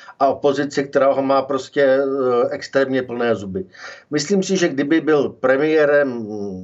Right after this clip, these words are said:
kdyby byla premiérem paní Schillerová nebo pan Brabec v tuhle chvíli, takže prostě ta dohoda by se s nás našla.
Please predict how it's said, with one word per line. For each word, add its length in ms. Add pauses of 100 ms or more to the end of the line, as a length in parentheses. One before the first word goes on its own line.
(180)
kdyby 240
byla 180
premiérem 500
paní 240
Schillerová 800 (320)
nebo 160
pan 220
Brabec 380
v 60
tuhle 220
chvíli, 440 (320)
takže 300
prostě 380
ta 400
dohoda 800
by 140
se 160
s 160
nás 320
našla. 520